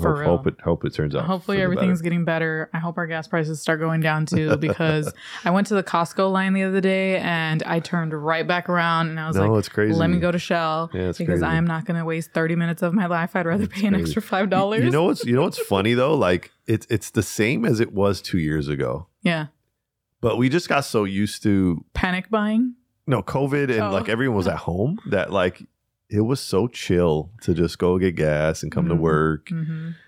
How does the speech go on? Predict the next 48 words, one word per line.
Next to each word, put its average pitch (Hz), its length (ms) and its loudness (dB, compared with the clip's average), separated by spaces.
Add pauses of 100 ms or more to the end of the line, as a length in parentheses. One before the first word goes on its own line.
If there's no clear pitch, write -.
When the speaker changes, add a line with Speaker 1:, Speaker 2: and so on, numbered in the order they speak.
(180)
Speaker 2:
And 87 200 2
the 90 60 4
gas 98 300 2
stations 104 340 0
had 92 180 2
no 90 180 2
choice 90 340 0
but 85 180 -2
to 87 100 -2
make 78 220 0
the - 80 -2
prices 80 400 -2
affordable 78 640 0
Speaker 1:
That's 78 80 -2
Speaker 2:
because 76 300 0
Speaker 1:
true. 165 340 -8 (480)
Speaker 2:
people 90 300 0
weren't 92 240 2
driving. 80 720 0
So 73 500 0 (260)
Speaker 1:
I 165 120 0
know. 165 420 2
Speaker 2:
now 170 360 2
it's - 120 -4
just - 220 -10
traffic's - 420 -2
Speaker 1:
But 277 80 -2
then - 80 -
Speaker 2:
picking - 200 0
Speaker 1:
again, 85 60 2
Speaker 2:
up 82 360 0
and 78 100 -6
everything's 85 320 -4
picking 90 240 -4
up 101 100 -2
again. 76 160 -4
Speaker 1:
everything's 233 380 0
opening 208 380 0
again. 156 320 -4
People 165 260 -4
are 156 100 -2
going 147 220 -2
Speaker 2:
Yeah, 226 300 2
Speaker 1:
out. 196 100 -6
Summer's 196 340 0
Speaker 2:
yeah, - 60 -10
Speaker 1:
coming. 208 440 0
Speaker 2:
yeah, 180 100 2